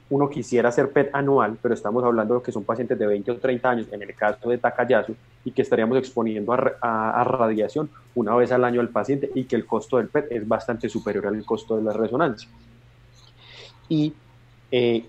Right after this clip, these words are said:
un problema adicional que yo veo en arteritis de células gigantes es qué hacer para diferenciar aterosclerosis de inflamación vascular, y que eso incluso entre los expertos es difícil,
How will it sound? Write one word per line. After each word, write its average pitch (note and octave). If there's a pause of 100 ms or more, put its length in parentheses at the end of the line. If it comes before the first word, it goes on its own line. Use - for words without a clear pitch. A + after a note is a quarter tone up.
(280)
un C3+
problema D3+
adicional A2+
que C3+
yo C#3+
veo C#3+
en C#3+
arteritis B2+
de C3+
células C3+
gigantes B2+
es G#2 (240)
qué C3
hacer C3
para A#2
diferenciar A2 (680)
aterosclerosis C3 (220)
de A2
inflamación A2
vascular, A2
y A#2+
que A#2+
eso A2+
incluso D3+
entre C#3
los C3
expertos C3+
es A2+
difícil, A#2+